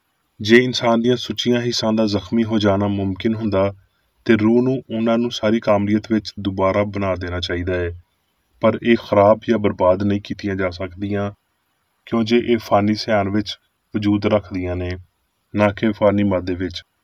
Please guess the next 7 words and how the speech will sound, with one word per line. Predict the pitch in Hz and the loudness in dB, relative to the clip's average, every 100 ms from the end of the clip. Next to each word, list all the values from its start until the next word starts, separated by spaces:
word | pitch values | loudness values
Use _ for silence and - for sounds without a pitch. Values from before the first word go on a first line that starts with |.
| _ _ _ _ _ _ _ _ _ _ _ _ _ _ _ _ _ _ _ _ _ _ _ _ _ _ _ _ _ _ _ _ _ | _ _ _ _ _ _ _ _ _ _ _ _ _ _ _ _ _ _ _ _ _ _ _ _ _ _ _ _ _ _ _ _ _
ਕ੍ਰਿਸਚਨ | - 123 - 151 | -2 0 2 4
ਸਾਇੰਸ | 147 127 120 | 6 6 6
ਦੇ | 127 | 4
ਸ਼ਿਫਾ | 127 - 113 | 4 6 6
ਦੇਣ | 110 113 113 | 6 2 4
ਵਾਲੇ | 113 113 117 | 2 2 0
ਲਈ | 113 110 | 0 -2